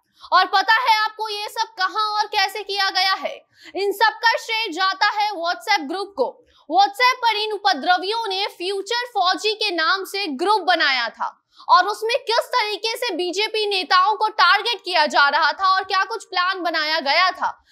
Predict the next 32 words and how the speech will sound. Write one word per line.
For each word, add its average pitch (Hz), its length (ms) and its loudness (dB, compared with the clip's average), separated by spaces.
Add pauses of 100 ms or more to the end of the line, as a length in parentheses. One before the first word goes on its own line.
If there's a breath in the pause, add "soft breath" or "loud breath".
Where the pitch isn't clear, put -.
(140 loud breath)
आपको 381 280 4
बताते 403 420 0
हैं। 427 240 -6
उसके 427 260 -8
पहले 381 280 0
नमस्कार, 392 560 0
आप 381 160 0
जनता 330 380 0
जंक्शन 339 400 -2
देख 339 240 -6
रहे 311 200 -6
हैं 320 260 -10 (260 soft breath)
और 359 100 4
मैं 415 200 2
आपके 415 360 0
साथ 359 400 0
वंदना। 254 560 -4 (460 soft breath)
बिहार 403 460 6
में 453 140 -4
करीब 415 360 0
अड़तालीस 370 580 0
से 440 100 -4
बहत्तर 359 520 2
घंटे 349 420 -2
तक 381 240 -2
इंटरनेट 381 520 -2
सेवा 339 300 2
बाधित 302 500 0
कर 330 100 2
दी 302 160 -6
गई 285 160 -2
थी। 254 320 -12